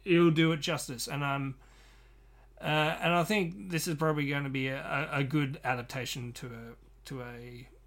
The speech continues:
game to film, because it, it sort of makes sense, because it, it was, like, originally cinematic. S-, you, you, like, watching, watching and playing a cinematic, uh, sh-, um,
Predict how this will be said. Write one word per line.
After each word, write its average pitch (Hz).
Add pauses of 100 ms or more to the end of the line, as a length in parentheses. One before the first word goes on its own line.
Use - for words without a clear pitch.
(320)
game 135
to 135
film, 123 (1160)
because 147
it, 147 (180)
it 139
sort 156
of 147
makes 151
sense, 143
because 120
it, 139 (220)
it 180
was, 139
like, 127
originally 139
cinematic. 135 (640)
S-, -
you, 156
you, 147 (140)
like, 135
watching, 139 (500)
watching 156
and 139
playing 135
a 127
cinematic, 131 (300)
uh, 127
sh-, - (180)
um, 123